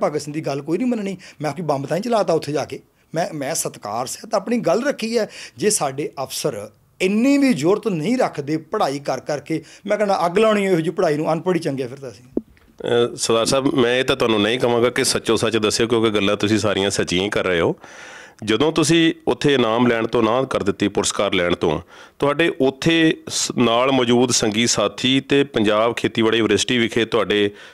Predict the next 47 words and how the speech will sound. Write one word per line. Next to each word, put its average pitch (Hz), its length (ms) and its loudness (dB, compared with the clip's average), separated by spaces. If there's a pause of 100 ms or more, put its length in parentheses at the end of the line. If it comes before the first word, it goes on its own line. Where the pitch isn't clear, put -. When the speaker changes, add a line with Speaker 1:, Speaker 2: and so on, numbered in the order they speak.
Speaker 2:
ਸੀਨੀਅਰ, 117 520 2
ਤੁਹਾਡੇ 107 340 0
ਜੂਨੀਅਰ 113 400 2
ਤੇ 120 140 -2
ਹੋਰ 110 240 2
ਸੰਗੀ 113 380 0
ਸਾਥੀ, 107 360 -2
ਕੁਲੀਗਜ਼ 110 520 0
ਵੱਲੋਂ 98 240 0 (440)
ਕਿਸ 185 260 0
ਤਰ੍ਹਾਂ 185 180 2
ਦੇ 170 120 2
ਪ੍ਰਤੀਕਰਮ 127 540 0
ਆਏ, 123 160 2
ਉਹ 135 180 2
ਵੀ 139 60 4
ਸਾਨੂੰ 98 240 0
ਦੱਸੋ। - 280 -2 (840)
Speaker 1:
ਦੇਖੋ, 156 160 -2
ਜਦੋਂ 165 220 0
ਮੈਂ 160 140 2
ਉੱਥੋਂ 156 280 -2
ਅਵਾਰਡ 120 220 -6
ਲੈਣ 135 180 -4
ਤੋਂ 143 140 -6
ਨਾਂਹ 135 260 -4
ਕੀਤੀ, 117 380 -10 (280)
ਦੇਖੋ, 160 260 -4
ਦੋ 143 160 -2
ਤਰ੍ਹਾਂ 170 160 -2
ਦੇ 160 60 2
ਲੋਕ 143 220 2
ਹੁੰਦੇ 135 300 -4
ਨੇ। 147 120 -2
ਮੈਂ 147 280 -4
ਤੁਸੀਂ - 280 -8
ਸੱਚ 151 240 -6
ਬੋਲਣ 160 240 0
ਨੂੰ 170 120 -2
ਕਿਹਾ, 185 160 0
ਮੈਂ 180 140 -2
ਤਾਂ 170 140 -2
ਪਹਿਲਾਂ 160 220 0
ਹੀ 190 40 0
ਸੱਚ 139 280 -4
ਬੋਲ 135 240 -6
ਰਿਹਾ। 151 260 0